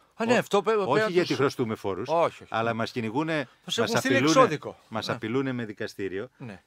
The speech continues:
Speaker 2: διότι είπαμε εδώ και πρέπει να τους φωνάξει εδώ, το συζητήσουμε,
Speaker 1: Θα,
Speaker 2: έτσι.
Speaker 1: την επόμενη εβδομάδα θα γίνει, φυσικά
Speaker 2: Διότι
Speaker 1: θα, φυσικά
Speaker 2: είπαμε
Speaker 1: και θα τους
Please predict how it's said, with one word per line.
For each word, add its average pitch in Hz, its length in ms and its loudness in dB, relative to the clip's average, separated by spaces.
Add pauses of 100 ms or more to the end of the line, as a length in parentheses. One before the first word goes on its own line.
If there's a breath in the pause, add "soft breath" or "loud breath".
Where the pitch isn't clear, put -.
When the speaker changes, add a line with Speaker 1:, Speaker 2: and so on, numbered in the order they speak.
Speaker 2:
διότι 131 720 -2
είπαμε 135 420 -2
εδώ 101 240 -2
και 131 180 -8
πρέπει 135 260 -6
να 123 80 -6
τους 104 100 -14
φωνάξει 117 360 -10
εδώ, 110 140 -8
το 151 80 -10
συζητήσουμε, - 480 -8
Speaker 1:
Θα, 226 40 -2
Speaker 2:
έτσι. 226 160 -6
Speaker 1:
την 220 100 -8
επόμενη 233 300 0
εβδομάδα 220 280 0
θα 151 120 -8
γίνει, 160 200 -8
φυσικά - 360 -4
Speaker 2:
Διότι 156 140 0
Speaker 1:
θα, 127 60 0
φυσικά 127 360 2
Speaker 2:
είπαμε 247 160 6
Speaker 1:
και 214 100 -2
θα 214 60 4
τους - 100 -8